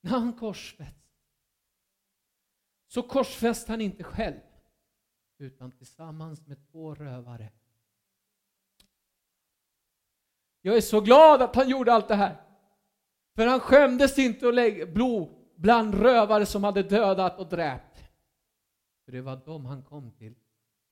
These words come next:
Vadå? Jag är ingen, jag är ingen dräpare, jag är inte en lögnare, jag är inte en, en som går runt och kidnappar människor.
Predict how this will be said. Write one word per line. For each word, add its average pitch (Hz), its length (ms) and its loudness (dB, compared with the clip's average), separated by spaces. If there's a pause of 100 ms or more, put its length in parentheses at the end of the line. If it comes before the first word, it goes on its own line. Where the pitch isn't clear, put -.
(380)
Vadå? 160 320 -4
Jag 160 220 -2
är 226 40 -2
ingen, 185 360 -8
jag 160 180 -6
är 220 40 -6
ingen 180 280 -8
dräpare, 135 480 -10
jag 143 160 -6
är 196 60 -6
inte 196 260 -12
en 147 100 -14
lögnare, 131 400 -8
jag 151 80 -6
är 196 40 -6
inte 202 200 -12
en, 147 260 -16
en 147 160 -12
som 147 180 -20
går 143 140 -6
runt 143 260 -10
och 139 420 -12
kidnappar 131 420 -14
människor. 131 380 -14